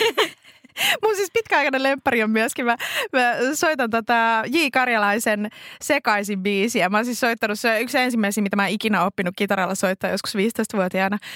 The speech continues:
Speaker 2: Ja siitä on vuosien varrella tullut mulle tosi rakas kappale ja mä esitän sen aina ihan vähän eri tavalla,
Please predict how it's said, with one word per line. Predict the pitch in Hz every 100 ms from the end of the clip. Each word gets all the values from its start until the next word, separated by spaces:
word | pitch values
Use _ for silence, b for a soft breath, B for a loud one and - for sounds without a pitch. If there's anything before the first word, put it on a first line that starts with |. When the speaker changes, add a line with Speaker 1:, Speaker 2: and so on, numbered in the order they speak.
| B 254
Speaker 2:
Ja |
siitä | 269 349 359
on | 277 247
vuosien | 359 359 285 233
varrella | 233 269 277 208 196
tullut | 269 254
mulle | 262 -
tosi | 403 403 359
rakas | 254 277 233 220
kappale | - 302 - 208 208
ja | 233
mä | 226
esitän | 220 294 277 240 226
sen | 233
aina | 311 302 226
ihan | 330 571 494
vähän | 392 320 294
eri | 311 320
tavalla, | 254 226 220 208